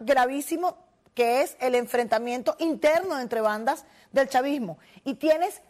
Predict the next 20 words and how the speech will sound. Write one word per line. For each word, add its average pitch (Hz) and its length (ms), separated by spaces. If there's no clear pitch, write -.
lo 277 400
de 240 180
las 262 120
cosas 320 260
más 370 100
interesantes 320 680
que 359 60
me 285 100
parece 226 260
que 294 80
ha - 40
pasado 269 300
últimamente, 269 560
que 247 100
es 277 60
los 302 120
casi 320 300
seiscientos 262 500
funcionarios 233 640
de, 208 240